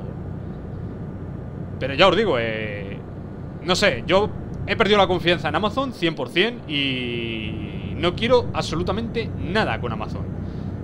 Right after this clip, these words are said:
Me ha parecido una vergüenza lo que han hecho. No tiene otro nombre, eh, no tiene otro nombre que decir que me han robado, porque, vuelvo a repetir, la compra se produjo en Amazon. A mí no me puedes decir que una compra que se ha hecho, eh, por ejemplo, en eBay.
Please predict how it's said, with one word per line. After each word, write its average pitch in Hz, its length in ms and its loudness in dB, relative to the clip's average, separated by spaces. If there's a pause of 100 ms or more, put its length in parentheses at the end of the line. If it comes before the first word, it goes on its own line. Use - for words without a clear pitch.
(140)
Me 170 100 4
ha 220 40 4
parecido 226 260 2
una 190 100 4
vergüenza 165 420 2
lo 147 80 2
que 127 60 -2
han 127 80 0
hecho. 269 300 0 (1080)
No 175 160 2
tiene 175 180 6
otro 143 160 0
nombre, 202 340 4
eh, 113 600 0
no 208 100 -2
tiene 294 140 0
otro 185 120 -2
nombre 214 220 2
que 170 100 2
decir 143 380 0 (140)
que 139 160 -4
me 127 100 2
han 190 140 2
robado, 123 460 0
porque, 113 400 -6 (680)
vuelvo 180 180 6
a 233 40 8
repetir, 165 340 2
la 120 140 0
compra 156 240 0
se 196 140 0
produjo 165 420 0
en 131 100 2
Amazon. 147 360 -2 (600)
A 123 100 -2
mí 165 120 0
no 269 80 2
me 240 80 4
puedes 208 180 6
decir 202 320 4
que - 100 -4
una 175 160 2
compra 170 260 2
que 143 80 0
se 165 100 4
ha - 40 10
hecho, 156 180 0
eh, 127 580 0
por 135 120 -2
ejemplo, 185 280 2
en 170 80 2
eBay. 120 320 2